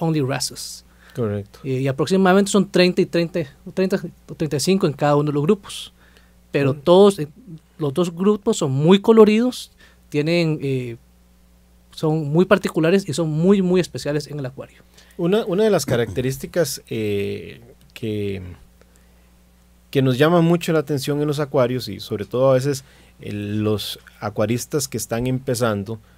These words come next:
Speaker 2: se asustan, es porque de un momento a otro los dejan de ver. Y es que los labrios, eh, son especies diurnas,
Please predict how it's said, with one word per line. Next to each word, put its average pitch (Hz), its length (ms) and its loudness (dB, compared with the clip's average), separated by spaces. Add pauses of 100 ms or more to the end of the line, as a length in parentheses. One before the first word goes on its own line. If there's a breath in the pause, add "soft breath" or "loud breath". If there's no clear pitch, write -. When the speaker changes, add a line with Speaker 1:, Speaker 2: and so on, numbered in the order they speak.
Speaker 2:
se - 180 -6
asustan, 120 420 -6
es 117 100 -6
porque 135 260 -6
de 110 60 -2
un 120 60 -4
momento 120 380 -2
a 117 40 2
otro 127 240 -4
los 98 220 -2
dejan 107 300 0
de 92 80 0
ver. 110 180 2 (580 soft breath)
Y 123 100 -6
es 120 100 -8
que 165 100 0
los 151 220 2
labrios, 143 580 2
eh, 101 400 -4
son 123 400 -4
especies 127 500 -6
diurnas, 120 600 2